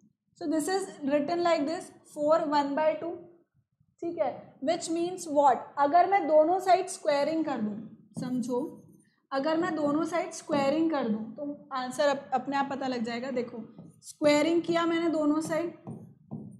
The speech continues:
ठीक है, Square करने का मतलब क्या हुआ, फ़ोर इक्वल्स टू फ़ोर आ गया, Cancel out हो गया। इसका मतलब कि ये जो radical sign है उसका meaning one by टू है, मतलब radical sign ये जो है, ये जो sign है यहाँ पर square root का,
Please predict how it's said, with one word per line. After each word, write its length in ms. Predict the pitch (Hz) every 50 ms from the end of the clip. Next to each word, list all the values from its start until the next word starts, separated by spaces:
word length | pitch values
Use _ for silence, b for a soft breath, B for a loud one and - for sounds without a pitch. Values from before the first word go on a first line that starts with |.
| - _ _ _ _ _ _ _ _ _ _ _ _ _ -
ठीक 140 | 320 302 330
है, 160 | 311 - 269 - - - _ _ -
Square 360 | - - 311 302 311 320 -
करने 280 | - - 311 320 330
का 100 | 320 330
मतलब 320 | 330 330 320 302 320 320 320
क्या 120 | 330 320
हुआ, 240 | 311 311 311 320 330
फ़ोर 380 | 320 - - 330 311 302 302 320
इक्वल्स 420 | 320 302 311 320 311 302 294 -
टू 120 | - 370 381 381
फ़ोर 340 | - - 311 294 302 311
आ 120 | 320 320 311
गया, 260 | 285 320 330 370 370 381 - - - - - _ -
Cancel 640 | - - - - - 294 277 269 262 262 339 320
out 200 | 320 320 320 320
हो 80 | 330 320
गया। 180 | 302 311 330 339 - - - -
इसका 300 | - - - - 339 339
मतलब 520 | 349 339 320 285 - 294 302 311 339 - - - - -
कि 80 | 330 339 320 -
ये 160 | 262 277 302 302
जो 120 | 277 349 339
radical 460 | 320 285 262 254 269 277 294 330 339
sign 300 | - 339 302 294 294 285
है 140 | 277 240 233 - - - _ _ -
उसका 300 | 269 - - - 320 320 311
meaning 400 | 311 311 294 294 311 339 339 311 285
one 180 | 285 269 262
by 160 | 269 294 302 302
टू 200 | 302 330 330 339
है, 100 | 339 349 - - - _ _ _ _ _ _ _ _ _ -
मतलब 280 | 254 233 285 311 294 285
radical 340 | 262 247 240 269 285 302 302
sign 300 | 311 320 302 311 320 311 - 285
ये 180 | 233 240 277 277
जो 140 | 254 269 330
है, 260 | 330 320 294 285 277 277
ये 120 | 285 302
जो 120 | 269 311 320
sign 380 | - 330 285 254 254 277 302
है 140 | 302 302 302
यहाँ 200 | 294 285 269 254 254
पर 80 | 285 285
square 320 | 294 - - 285 269 262 254
root 200 | 277 277 262 -
का, 220 | - 311 320 381